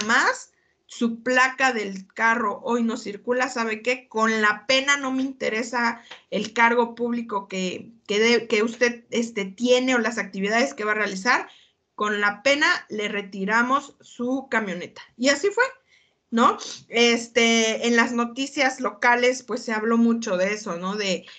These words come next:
de que obviamente no se quedó impune, al contrario, la, las autoridades que se están encargando de hacer esa, esos retenes del hoy no circula por toda esta contingencia que hay, hicieron bien su trabajo, ¿sale? Eso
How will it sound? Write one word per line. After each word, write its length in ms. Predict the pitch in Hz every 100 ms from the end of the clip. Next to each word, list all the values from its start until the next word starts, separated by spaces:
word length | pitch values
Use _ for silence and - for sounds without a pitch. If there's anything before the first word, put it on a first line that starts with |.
| -
de 300 | 226 240 233
que 120 | 254
obviamente 540 | 269 311 311 311 302
no 160 | 311 311
se 180 | 320 359
quedó 200 | 302 302
impune, 580 | 349 330 359 381 339 220
al 160 | 220
contrario, 800 | 226 226 240 269 330 349 233 - - _
la, 420 | - 233 233 226 202
las 240 | 233 240
autoridades 540 | 254 240 233 240 262 285
que 140 | 330
se 60 | -
están 220 | 262 262
encargando 460 | 285 233 226 226
de 80 | 226
hacer 240 | 208 233 240
esa, 360 | 262 277 247
esos 340 | 233 254 285 277
retenes 480 | 185 190 233 240
del 160 | 214 202
hoy 100 | 220
no 120 | 240
circula 520 | 254 196 190 226 220
por 180 | 220 180
toda 140 | 208 226
esta 220 | 226 220
contingencia 680 | 185 190 180 196 214 233
que 80 | 226
hay, 320 | 202 233 381 - _ _ _ _ _ _ _ _
hicieron 520 | - 277 285 254 247 262
bien 180 | 180
su 140 | - 190
trabajo, 560 | 208 233 339 277 190 _ _ _ _ _ _ _ _
¿sale? 500 | _ 185 175 196 339 - _ _ _
Eso 420 | 330 403 381 381